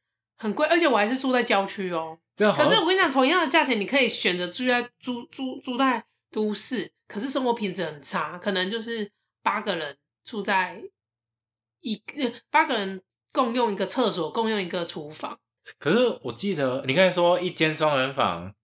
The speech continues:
Speaker 2: 八百多欧一个月。
Speaker 1: 对，那我在郊区。
Speaker 2: 这样小，小，小贵，因为我记得 Mindy 她有提到，她说好像就一个月大概五六七百英镑嘛。可是其实
Speaker 1: 五六七百英镑哦。
Speaker 2: 其实换算过来，算跟爱尔兰有点快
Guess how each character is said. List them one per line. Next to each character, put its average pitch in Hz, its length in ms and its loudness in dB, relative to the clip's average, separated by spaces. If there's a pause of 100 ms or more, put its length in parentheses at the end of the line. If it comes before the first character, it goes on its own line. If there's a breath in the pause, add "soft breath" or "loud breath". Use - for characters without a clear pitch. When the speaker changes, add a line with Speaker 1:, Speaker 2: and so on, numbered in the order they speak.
(160)
Speaker 2:
八 127 180 2
百 87 320 0
多 98 300 -4
欧 95 280 -2
一 92 60 -8
个 87 80 -8
月。 87 300 -8 (680)
Speaker 1:
对， 208 400 -2
那 226 140 -2
我 196 80 0
在 196 100 -2
郊 170 200 0
区。 180 360 -8 (460)
Speaker 2:
这 180 100 0
样 160 220 -4
小， - 360 -6
小， 113 220 -2
小 104 200 -2
贵， 110 340 0
因 190 160 4
为 220 240 4
我 120 100 -4
记 156 140 2
得 156 80 6
Mindy 147 340 0
她 127 160 2
有 110 140 4
提 92 200 -12
到， 104 380 0 (300)
她 127 160 -6
说 135 120 -6
好 107 140 -4
像 113 220 -6
就 135 80 -6
一 113 120 -6
个 107 120 -4
月 110 160 0
大 107 140 -2
概 101 540 -4
五 90 180 -10
六 104 400 2
七 113 240 -8
百 90 300 -8 (200)
英 110 160 -6
镑 107 160 0
嘛。 73 140 -10 (200)
可 160 120 6
是 208 80 2
其 254 60 2
实 320 60 2
Speaker 1:
五 330 40 0
六 - 20 -2
七 330 180 -6
百 220 160 -4
英 226 180 -6
镑 277 200 -2
哦。 262 40 -4
Speaker 2:
其 151 100 0
实 156 80 6
换 165 140 2
算 160 160 0
过 156 180 4
来， 101 160 2
算 131 360 -2
跟 127 240 0
爱 135 140 2
尔 98 80 4
兰 90 120 -4
有 98 60 -4
点 90 200 -4
快 110 280 -2